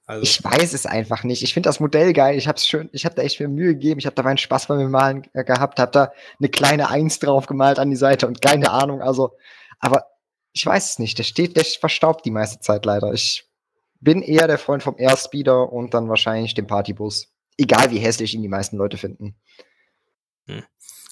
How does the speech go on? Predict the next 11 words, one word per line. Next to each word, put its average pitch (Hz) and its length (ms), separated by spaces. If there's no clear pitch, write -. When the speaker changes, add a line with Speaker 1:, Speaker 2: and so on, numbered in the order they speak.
Speaker 1:
Also, 113 320
hab, - 260
hast 135 180
du 151 40
eine 143 160
sehr 143 160
komplizierte 143 640
Beziehung 123 520
zu - 80
deinem 113 220
Landspeeder? 110 640